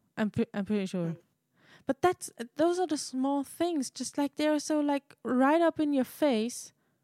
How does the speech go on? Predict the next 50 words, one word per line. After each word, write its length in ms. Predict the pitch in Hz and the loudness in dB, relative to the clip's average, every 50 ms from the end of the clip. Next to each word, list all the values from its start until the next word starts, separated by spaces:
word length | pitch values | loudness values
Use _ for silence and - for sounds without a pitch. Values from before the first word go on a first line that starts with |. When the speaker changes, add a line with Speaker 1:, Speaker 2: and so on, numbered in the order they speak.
| _ _ _ _ _ _ _ _ _ _ _ _ _ _ _ - | _ _ _ _ _ _ _ _ _ _ _ _ _ _ _ 0
Speaker 1:
But 160 | 247 208 - | 0 2 2
we 100 | 262 262 | 0 -2
did 300 | 233 - 302 320 320 - | -2 0 0 -2 0 -2
not 300 | 269 262 254 254 240 - | -4 -4 -2 -2 -2 -2
want 340 | 220 214 233 285 359 440 - | 0 2 2 2 2 0 -4
to 160 | - - 226 196 | -6 -4 -4 -4
see 300 | - - - 208 196 190 | -4 -4 -4 -4 -2 0
them 360 | 185 185 180 180 180 - - - _ _ _ - 220 - | 0 -2 -2 -2 -6 -8 -12 -16 _ _ _ -18 -6 -4
because 340 | 247 226 - 254 247 233 | -2 0 2 2 2 2
we 100 | 233 254 | 0 2
were 120 | 254 247 247 | 2 2 2
so 80 | - - | 2 -2
Speaker 2:
Yeah, 40 | 233 | -4
you 60 | 220 | -2
didn't 300 | - 269 277 320 240 233 | 2 2 2 2 2 2
give 60 | 233 | 2
Speaker 1:
focused 160 | 226 220 220 | 2 2 2
Speaker 2:
them 120 | - 220 233 - | 2 0 0 0
Speaker 1:
on 80 | 240 - _ _ _ _ _ _ _ _ _ _ _ _ _ | -2 -6 _ _ _ _ _ _ _ _ _ _ _ _ _
Speaker 2:
Yeah, 200 | 208 202 208 214 | -4 -2 0 0
you 120 | 214 196 | 0 -2
didn't 300 | 196 - 214 208 214 214 | -4 -4 -6 -4 -4 -4
give 160 | 202 202 196 | -4 -6 -6
them 120 | 196 190 190 | -6 -8 -8
a 40 | |
s-, 100 | 185 202 - | -10 -12 -10
like, 160 | - 196 202 | -10 -10 -10
we 100 | 202 208 | -10 -10
didn't 240 | 208 208 196 196 202 | -8 -8 -8 -8 -8
give 140 | 196 196 190 | -8 -10 -8
them 120 | 190 185 | -8 -10
a 40 | 180 | -10
s-, 180 | 180 - - - | -10 -10 -12 -12
a 100 | - 190 | -14 -16
second 400 | - - - 180 175 - 180 180 _ | -14 -12 -12 -12 -12 -14 -18 -14 _
thought 300 | 180 185 180 156 151 160 | -10 -8 -8 -8 -8 -10
or 80 | 143 143 139 | -12 -8 -2
Speaker 1:
Yeah, 160 | 294 311 311 - | 0 0 0 0
and, 220 | 226 233 240 - | 0 -2 -2 -4
Speaker 2:
anything. 40 | - - _ _ _ | -8 -14 _ _ _
Speaker 1:
and 160 | 247 247 226 | -6 -4 -2
we 100 | 240 269 | 0 0
were 160 | 277 285 285 | 2 2 0
so 140 | 262 - 254 | 0 -2 -4
focused 500 | 226 - - 262 262 - - 240 220 - | -4 -2 -2 -2 -2 -2 -4 -6 -6 -4
on, 360 | - 214 214 214 214 208 208 - - | -4 -2 -2 -2 -2 -4 -8 -8 -4
um, 500 | - 214 208 202 196 196 190 190 190 - _ _ _ _ _ - - | -2 -2 0 0 0 -2 -2 -4 -6 -8 _ _ _ _ _ -16 -6
Nihil 380 | - 226 254 277 277 285 240 214 | -2 0 2 2 4 2 2 2
being 360 | 190 214 208 202 196 190 175 147 | 2 0 0 0 0 -2 -2 -2
used, 540 | - 196 208 240 254 262 254 220 - - - | -2 0 2 4 4 2 2 0 -2 -8 -18